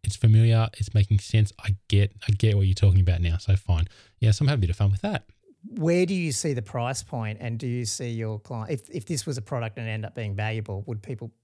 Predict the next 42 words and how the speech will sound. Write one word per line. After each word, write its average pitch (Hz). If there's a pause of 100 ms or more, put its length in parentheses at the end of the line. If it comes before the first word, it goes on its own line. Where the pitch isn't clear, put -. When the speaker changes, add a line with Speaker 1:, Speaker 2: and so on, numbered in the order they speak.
Speaker 2:
be 110
paying 110
a 120
monthly 120
or 101
annual 113
fee 107
generally? 101
Do 110
you, 101
have 117
you 110
got 107
a 98
feeling 131
Speaker 1:
Yeah, 165
I've 151
been 165
Speaker 2:
about -
that? 180
Speaker 1:
thinking 214
monthly, 107
and 123
I've 113
been 120
trying 131
to 165
look 143
for - (180)
stuff - (100)
that's 107
in 110
that 98
space. - (460)
Haven't 190
really 165
found 107
much 101
at -
the 104
moment, 98 (120)
um, 98